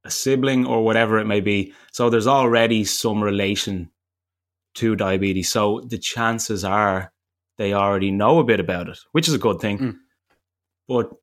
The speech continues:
Speaker 1: when I speak on radio shows like that, and when I was on T V that time, it kind of, it gives me the opportunity, well, not me specifically, but just in general, it gives people the opportunity to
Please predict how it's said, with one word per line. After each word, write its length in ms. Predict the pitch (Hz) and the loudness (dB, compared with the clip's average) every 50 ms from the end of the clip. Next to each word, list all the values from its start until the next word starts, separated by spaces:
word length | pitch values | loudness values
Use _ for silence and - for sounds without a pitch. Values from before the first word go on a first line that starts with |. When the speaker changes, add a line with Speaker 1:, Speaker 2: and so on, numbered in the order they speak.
| _ _ _ _ | _ _ _ _
Speaker 1:
when 220 | - 139 135 127 131 | -8 -6 -4 -2 0
I 120 | 127 123 | 0 0
speak 720 | 113 - - - - - 139 139 139 139 131 - - - - - | -2 -2 -6 -8 -6 -4 -2 -2 -2 -2 -4 -8 -16 -20 -16 -10
on 560 | 123 127 123 117 113 110 110 107 107 113 - - _ _ _ _ _ _ _ _ _ | -6 -2 0 0 0 0 -2 -4 -4 -6 -10 -14 _ _ _ _ _ _ _ _ _
radio 420 | - 127 127 123 120 120 120 117 110 | -8 -2 0 2 2 2 2 0 0
shows 360 | 101 - 117 113 110 107 98 | 0 -2 -2 0 0 0 -2
like 180 | 110 98 92 - | -2 -4 -4 -2
that, 380 | 123 123 123 127 123 127 123 113 | 0 2 2 2 2 0 -2 -4
and 260 | 110 107 101 101 104 | -4 -4 -4 -6 -6
when 120 | 107 107 | -4 -4
I 80 | 107 101 | -4 -4
was 100 | 98 98 | -2 -2
on 160 | 107 104 101 | -2 -4 -4
T 180 | - - 107 107 | -4 -6 -4 -4
V 180 | 98 107 110 107 | -2 -2 -2 -2
that 160 | 110 104 - | -2 -2 -4
time, 240 | 117 110 107 101 98 | -4 -4 -4 -4 -6
it 80 | - | -10
kind 200 | - 120 123 117 101 | -10 -8 -6 -6 -8
of, 60 | 85 _ _ _ _ - | -8 _ _ _ _ -16
it 120 | - - - _ _ _ _ | -16 -16 -16 _ _ _ _
gives 280 | - 143 135 123 113 104 | -6 -4 -4 -4 -2 -2
me 100 | 120 117 | -2 -2
the 140 | 113 113 113 | 0 0 0
opportunity, 580 | 110 104 - 92 - 117 113 110 98 104 98 95 | -2 -2 -6 -6 -6 -4 -4 -4 -4 -4 -6 -6
well, 220 | 98 95 104 - _ _ _ _ - | -8 -12 -14 -14 _ _ _ _ -4
not 240 | 160 190 185 - - | -2 0 0 0 0
me 180 | 214 214 208 | 0 0 0
specifically, 540 | - - - 104 - 117 107 98 101 98 98 | -2 -4 -6 -4 -2 -2 -2 -2 -2 -4 -4
but 120 | 87 113 | -2 -2
just 240 | 120 156 156 151 - | -2 -2 -2 -4 -6
in 200 | 139 123 117 107 | -6 -4 -4 -2
general, 400 | 98 120 117 120 120 113 101 98 | -2 0 0 0 0 0 0 -2
it 100 | 95 - | -2 -4
gives 400 | - 117 107 107 95 95 - - _ _ _ _ _ _ _ _ | -4 -2 -2 -2 -2 -4 -8 -10 _ _ _ _ _ _ _ _
people 320 | - 123 117 107 - 110 104 | -6 -4 -4 -2 -2 -2 0
the 120 | 104 107 | 0 0
opportunity 600 | 104 98 - 92 - - 107 104 101 98 98 95 | 0 -2 -4 -8 -10 -8 -8 -6 -4 -4 -4 -6
to 460 | 87 - - 104 98 98 95 90 - | -6 -6 -6 -4 -4 -4 -4 -6 -10